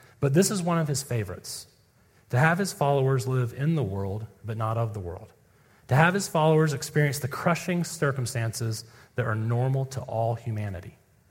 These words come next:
Have his followers rejoice in the face of loss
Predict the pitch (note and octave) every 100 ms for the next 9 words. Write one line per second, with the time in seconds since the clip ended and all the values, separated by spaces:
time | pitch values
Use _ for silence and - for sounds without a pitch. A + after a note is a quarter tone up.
0 | _ _ _ - - D#3 F#3+ G3 - E3
1 | E3 D#3+ D#3 C3+ A#2 D3+ E3+ F#3+ E3+ D3
2 | C#3+ D3 E3 - F3+ C3+ B2 A2+ D3+